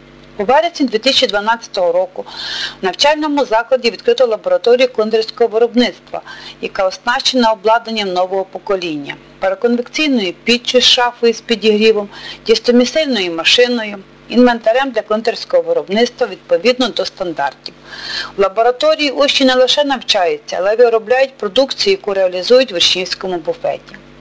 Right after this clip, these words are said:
Між навчальним закладом та пансіонатом Преє-, «Прем'єра» селища міського типу Залізний Порт Херсонської області укладено угоду про проходження виробничої практики учнями ліцею,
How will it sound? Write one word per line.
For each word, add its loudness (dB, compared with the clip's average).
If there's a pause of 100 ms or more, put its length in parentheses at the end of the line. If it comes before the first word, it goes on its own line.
(200)
Між -2
навчальним 2
закладом -2
та -4
пансіонатом -2
Преє-, -2
«Прем'єра» 2 (500)
селища 2
міського -6
типу -2
Залізний -4
Порт 0
Херсонської -2
області -4
укладено 0
угоду 4
про -6
проходження 0
виробничої -2
практики -6
учнями -2
ліцею, -2